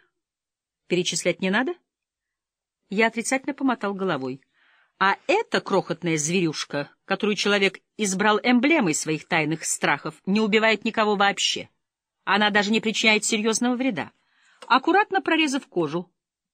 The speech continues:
передними резцами, она выпивает свои два кубика, не больше и не меньше. Что за беда, допустим, для быка или лошади?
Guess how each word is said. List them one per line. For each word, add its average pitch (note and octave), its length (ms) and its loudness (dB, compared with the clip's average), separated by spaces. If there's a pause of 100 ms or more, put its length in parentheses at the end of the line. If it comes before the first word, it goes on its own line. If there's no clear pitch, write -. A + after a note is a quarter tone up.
(120)
передними G#3 460 4
резцами, G3 520 0 (300)
она F4+ 220 2
выпивает F4+ 440 2
свои D#4+ 220 2
два C4 260 2
кубика, D#4 520 0
не B3+ 200 4
больше C#4 420 0
и F4+ 180 -4
не B3 120 4
меньше. E3+ 420 0 (220)
Что - 340 -2
за D#4+ 120 2
беда, E3+ 260 2
допустим, D#3+ 520 -2 (140)
для G3 220 2
быка G3 320 0 (100)
или B3 140 0
лошади? D3 500 -4